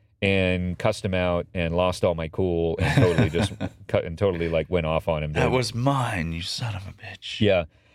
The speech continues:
Speaker 1: You know, and his response was, made me even smaller than I was for going off on him. His response was something like,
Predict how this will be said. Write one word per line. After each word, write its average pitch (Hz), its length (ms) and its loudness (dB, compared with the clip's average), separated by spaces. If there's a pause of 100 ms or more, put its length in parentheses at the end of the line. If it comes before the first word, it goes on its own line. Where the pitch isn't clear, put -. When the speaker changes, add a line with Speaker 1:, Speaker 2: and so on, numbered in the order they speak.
Speaker 1:
You 120 120 0
know, 127 140 4
and 110 80 4
his 127 160 2
response 101 500 -2
was, 90 340 -4 (380)
made 117 260 0
me 110 180 0
even 92 280 0
smaller 104 560 0
than 90 140 0
I 85 100 0
was 85 400 0
for 85 240 -2
going 87 340 0
off 90 260 -2
on 80 160 0
him. 76 240 -6 (360)
His 117 200 0
response 98 540 0
was 92 160 0
something 95 320 0
like, 90 260 0